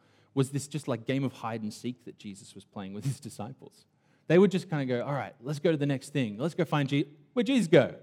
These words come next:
He's up the mountain again. Oh, come on, Je-," they're just constantly looking for him because he had this, this, this pro-, process of, of, of going out and, and pastoring, ministering, healing, doing stuff,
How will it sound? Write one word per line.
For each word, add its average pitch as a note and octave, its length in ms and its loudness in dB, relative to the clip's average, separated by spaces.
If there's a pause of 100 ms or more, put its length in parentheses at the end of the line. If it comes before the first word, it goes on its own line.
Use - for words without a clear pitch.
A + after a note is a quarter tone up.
(580)
He's G3 120 2
up A#3+ 120 10
the A#3 60 8
mountain B3+ 300 8
again. F3 300 6
Oh, A#3 240 12
come A#3+ 240 6
on, F3+ 220 8
Je-," G3 220 4
they're G3+ 260 2 (200)
just C4+ 200 2
constantly B3 600 2
looking A#3+ 380 2
for G#2 280 -4
him - 200 -16 (460)
because F3 500 2
he - 160 -2
had C4+ 320 -6
this, - 220 2 (340)
this, F3+ 160 2 (240)
this D3 160 -2 (240)
pro-, E3 220 0
process F3 880 -4
of, B2+ 280 -2 (540)
of, C3+ 180 -2 (140)
of B2 180 -4
going E3 640 0
out D#3 400 0
and, A#2 200 -4 (280)
and A2+ 180 -12
pastoring, D3+ 600 -6
ministering, C#3+ 560 -4
healing, C#3+ 560 0
doing C#3+ 240 0
stuff, - 500 -8